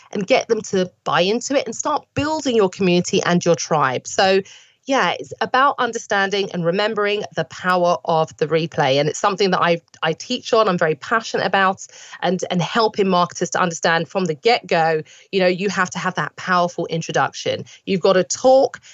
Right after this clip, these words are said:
as if you are talking to a room full of people, irrespective of whether no one's live or there's one or two people.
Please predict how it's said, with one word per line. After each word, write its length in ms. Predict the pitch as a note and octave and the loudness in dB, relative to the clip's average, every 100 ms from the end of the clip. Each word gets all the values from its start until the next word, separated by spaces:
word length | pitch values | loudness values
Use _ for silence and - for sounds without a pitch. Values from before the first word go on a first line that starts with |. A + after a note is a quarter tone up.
| - | -8
as 160 | F#3+ F3+ G#3+ | -6 -2 2
if 240 | A3 A3+ | 2 2
you 160 | A3 D#3+ | -2 0
are 160 | F3+ | 0
talking 420 | - G3+ F#3+ F#3+ F3 | 0 0 0 -2 -2
to 200 | - - | -4 -2
a 160 | D#3+ E3 | 0 0
room 420 | D#3+ G3+ G3 G3+ - | 0 4 4 2 -2
full 680 | - - - A3+ G3+ G3 F#3+ | -10 -18 -2 4 6 6 4
of 220 | - D#3+ | 0 -4
people, 440 | - D3+ - D#3 - | -4 -6 -2 -2 2
irrespective 760 | A3+ G#3 G3 - A3 - G#3 F#3 | 2 2 0 -2 -2 0 -2 -2
of 140 | E3+ | 0
whether 260 | F#3 F3 F3 | 0 2 0
no 260 | F#3 F#3 G3 | 0 2 2
one's 320 | A#3+ C#4 - | 2 0 0
live 560 | C4+ C4+ C#4 E4 F#4 - | 2 4 4 2 -2 -2
or 140 | - | 0
there's 200 | C3 - | 0 -2
one 220 | D3 F#3 | -2 0
or 100 | A3+ | 0
two 280 | B3 - B3+ | 0 0 2
people. 520 | C4 B3 B3+ A#3 A#3 | 2 2 6 8 6